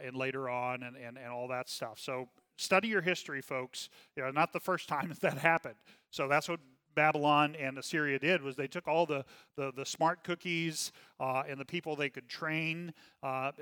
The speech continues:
Daniel was obviously very bright. Uh, he ends up serving basically in, uh, the court, uh, for his, his whole career. Um, so he's identified early on as someone, you know, who, uh, "Hey, this guy could be a Rhodes Scholar"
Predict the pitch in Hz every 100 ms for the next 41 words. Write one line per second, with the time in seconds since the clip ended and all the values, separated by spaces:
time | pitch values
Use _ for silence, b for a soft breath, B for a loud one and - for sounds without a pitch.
0 | 143 131 151 170 170 160 147 151 147 139
1 | - 139 123 123 117 113 135 135 185 220
2 | - - b b b - 127 131 185 185
3 | 170 147 - 170 170 180 156 135 151 165
4 | 175 147 139 147 147 147 143 127 - 123
5 | 123 139 - 208 214 120 - _ _ _
6 | _ 151 139 139 - - 175 165 - -
7 | 151 - 185 160 - - 160 160 262 -
8 | _ _ _ _ _ 131 131 127 156 160
9 | 202 175 165 190 - 143 139 160 165 160
10 | 143 160 156 135 143 127 - 147 143 139
11 | 135 131 131 131 127 139 131 127 123 B
12 | B - 262 214 175 202 - 156 139 147
13 | 147 151 262 285 233 - 170 127 110